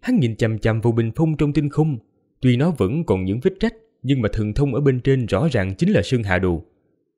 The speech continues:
Trong mắt Vương Lâm lộ ra một tia sáng kỳ dị, lúc này nhìn thấy cổ thần chỉ truy đuổi về phía Tham Lang, thì hắn cắn chặt răng rồi cơ thể chợt lóe lên,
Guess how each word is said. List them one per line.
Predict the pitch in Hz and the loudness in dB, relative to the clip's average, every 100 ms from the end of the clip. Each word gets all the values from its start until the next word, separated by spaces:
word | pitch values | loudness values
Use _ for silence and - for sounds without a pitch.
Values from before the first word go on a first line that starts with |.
| _ _ - | _ _ -2
Trong | 120 | 0
mắt | 180 135 | 0 -2
Vương | 117 | 0
Lâm | 113 107 | 0 0
lộ | 92 90 | 0 0
ra | 107 110 | 0 -2
một | 90 - | -4 -4
tia | 117 | -4
sáng | 139 202 220 | -4 -4 -2
kỳ | 92 85 | -2 0
dị, | 87 95 - _ _ - | -2 -2 -8 _ _ -4
lúc | 139 185 | -2 0
này | 98 92 | 0 0
nhìn | 95 92 | -2 -2
thấy | 135 190 | -2 0
cổ | 104 123 | 0 0
thần | 123 98 92 | 0 -2 -4
chỉ | - 139 | -4 0
truy | 165 151 | 2 2
đuổi | 98 104 | 2 2
về | 135 95 | 2 0
phía | 196 | 0
Tham | 185 123 | 0 0
Lang, | 127 131 113 - _ _ _ | 0 0 -4 -10 _ _ _
thì | 123 117 | 0 0
hắn | 139 196 | 0 -4
cắn | 208 247 | -4 -2
chặt | - - | -4 -2
răng | 147 139 - | -2 -2 -6
rồi | 113 123 | 0 2
cơ | 180 | 4
thể | - 101 | 2 0
chợt | 143 101 | -2 -2
lóe | 123 151 | 0 2
lên, | 220 147 | 4 2